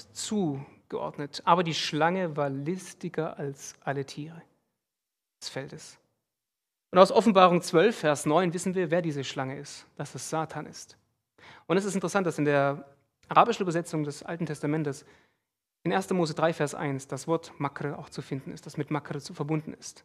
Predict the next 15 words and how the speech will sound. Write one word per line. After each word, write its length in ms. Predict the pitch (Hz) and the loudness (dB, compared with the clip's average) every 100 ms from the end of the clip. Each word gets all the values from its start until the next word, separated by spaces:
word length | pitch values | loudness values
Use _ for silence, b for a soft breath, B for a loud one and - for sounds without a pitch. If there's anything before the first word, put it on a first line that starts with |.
| - | 0
Genau 420 | 160 214 277 269 - | 6 8 8 4 -4
mit 180 | 156 | 2
dem 200 | 202 254 | 4 6
Wort 140 | 220 214 | 6 4
verbunden 400 | 170 180 185 190 | 2 0 0 -2
ist, 240 | 185 - b b b b _ - | -4 -8 b b b b _ -2
womit 320 | 156 165 - - _ _ _ - | 2 2 2 -18 _ _ _ 2
Allah 220 | 170 180 | 4 4
bezeichnet 560 | 160 - 151 143 147 151 | 2 -2 -2 -2 -4 -4
wird 300 | 147 - - _ | -8 -10 -16 _
in 260 | 156 143 135 | -4 -4 -4
Sure 260 | 131 147 147 | -4 -6 -4
drei, 180 | 147 135 | -6 -6
Vers 220 | 135 - | -8 -10
vierundfünfzig. 680 | 220 156 139 - - - | -10 -8 -10 -10 -18 -20